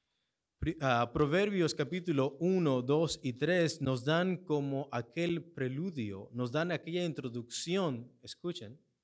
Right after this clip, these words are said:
va, nos va a dar esa introducción de todos los otros capítulos que vienen, capítulo cuatro, cinco, hasta el Proverbios, ¿qué? treinta y uno. Entonces,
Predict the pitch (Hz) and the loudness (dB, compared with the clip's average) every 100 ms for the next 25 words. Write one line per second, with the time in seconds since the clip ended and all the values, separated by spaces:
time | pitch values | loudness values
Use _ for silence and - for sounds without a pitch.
0 | _ _ _ _ _ _ _ _ _ _ | _ _ _ _ _ _ _ _ _ _
1 | _ _ 131 175 - _ - 143 123 147 | _ _ -2 -2 -4 _ -6 -6 0 0
2 | 180 175 175 165 147 135 131 - 170 185 | 2 2 4 2 2 0 0 -2 -2 0
3 | 151 131 - - _ 180 220 196 208 180 | 0 -2 -6 -20 _ 4 4 6 4 4
4 | 185 165 165 - 135 180 175 165 147 151 | 0 0 -2 0 0 0 0 0 2 0
5 | 165 196 107 - - 117 127 127 110 107 | 0 0 -2 -8 -10 -4 -2 0 0 2
6 | 135 143 143 127 - 143 143 139 - 107 | 4 4 4 -2 -2 -2 -2 -4 -4 -8
7 | - - 104 120 143 151 143 - 98 113 | -8 -10 -2 0 0 0 -2 -4 -12 -14
8 | _ _ _ _ _ _ - 117 113 123 | _ _ _ _ _ _ 2 4 4 2
9 | 190 156 101 - _ _ _ _ _ _ | 2 0 -4 -18 _ _ _ _ _ _
10 | _ _ _ _ _ _ _ _ _ _ | _ _ _ _ _ _ _ _ _ _
11 | 147 139 160 190 160 120 117 - | -4 2 2 4 4 2 0 -8